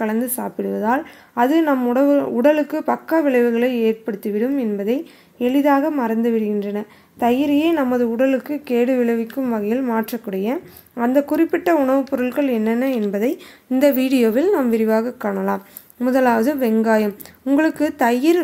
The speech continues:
வெங்காயம் அல்லது ரைத்தா மிகவும் பிடிக்கும் என்றால் நீங்கள் உங்கள் உணவு பழக்கத்தை முதலில் மாற்றிக்கொள்வது மிகவும் நல்லது.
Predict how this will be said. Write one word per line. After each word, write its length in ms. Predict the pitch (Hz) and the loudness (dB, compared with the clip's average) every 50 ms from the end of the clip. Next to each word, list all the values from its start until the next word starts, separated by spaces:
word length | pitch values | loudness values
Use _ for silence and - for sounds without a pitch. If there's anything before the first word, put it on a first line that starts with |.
| 233 | 2
வெங்காயம் 560 | 247 240 240 247 254 269 269 269 269 285 285 269 | 2 2 2 2 2 2 2 2 2 2 2 0
அல்லது 240 | 226 220 214 208 254 294 277 | 0 0 0 2 2 2 2
ரைத்தா 380 | 247 226 226 247 240 - - 302 302 277 | 2 0 -2 -2 -4 -2 -2 0 0 2
மிகவும் 340 | 247 226 226 220 247 285 330 349 330 | 0 2 2 2 2 2 0 -2 -2
பிடிக்கும் 420 | - 240 233 240 233 - 285 269 262 226 | -4 -4 -4 -4 -4 -4 -2 -2 0 0
என்றால் 360 | 202 196 196 196 196 226 285 - - - - - _ - 247 | -2 -2 -2 -2 -2 -2 -4 -6 -12 -20 -20 -20 _ -2 0
நீங்கள் 320 | 277 294 294 294 294 277 | 0 2 4 4 4 4
உங்கள் 220 | 262 262 254 254 254 247 | 2 2 2 2 2 2
உணவு 200 | 247 269 302 339 339 339 | 2 2 0 0 0 0
பழக்கத்தை 440 | 302 262 240 226 - 214 - - 294 302 277 247 | 0 0 0 0 -2 -6 -4 -4 -4 -2 -2 0
முதலில் 340 | 233 226 226 247 285 302 269 240 | 0 0 2 0 0 0 0 0
மாற்றிக்கொள்வது 720 | 240 247 240 - 269 262 - 254 220 202 202 202 214 277 302 277 | 0 -2 -2 -2 -6 -6 -4 -2 -2 -2 -2 -2 -2 -2 -2 -2
மிகவும் 340 | 247 233 233 254 277 294 285 254 220 | -2 0 0 0 0 0 -2 -2 -2
நல்லது. 340 | 208 202 202 202 185 208 | -2 -2 -2 -2 -4 -4